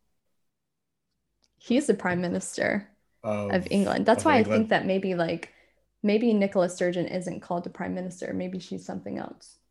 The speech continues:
Speaker 1: But, like,
Speaker 2: She runs,
Speaker 1: the
Speaker 2: she's
Speaker 1: Prime
Speaker 2: the leader.
Speaker 1: Minister. Yeah.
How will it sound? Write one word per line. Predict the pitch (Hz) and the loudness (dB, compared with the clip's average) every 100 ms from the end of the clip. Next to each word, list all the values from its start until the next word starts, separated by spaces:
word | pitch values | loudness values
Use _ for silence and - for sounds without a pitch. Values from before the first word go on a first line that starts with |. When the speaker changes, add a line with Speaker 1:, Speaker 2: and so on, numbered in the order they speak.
| _ _ _ - | _ _ _ 2
Speaker 1:
But, | 185 - | 2 2
like, | 196 180 180 - _ _ _ | -2 -2 -6 -14 _ _ _
Speaker 2:
She | - 139 | -6 -2
runs, | 113 107 92 87 | 0 0 -2 -4
Speaker 1:
the | |
Speaker 2:
she's | - | -2
Speaker 1:
Prime | - 220 202 | 4 6 8
Speaker 2:
the | |
leader. | 208 | 6
Speaker 1:
Minister. | 190 190 - 165 160 180 - _ _ _ - _ _ _ _ _ _ _ _ _ _ _ _ _ _ _ _ _ _ _ - | 6 2 0 2 0 -2 -8 _ _ _ -20 _ _ _ _ _ _ _ _ _ _ _ _ _ _ _ _ _ _ _ 2
Yeah. | 233 71 | 2 2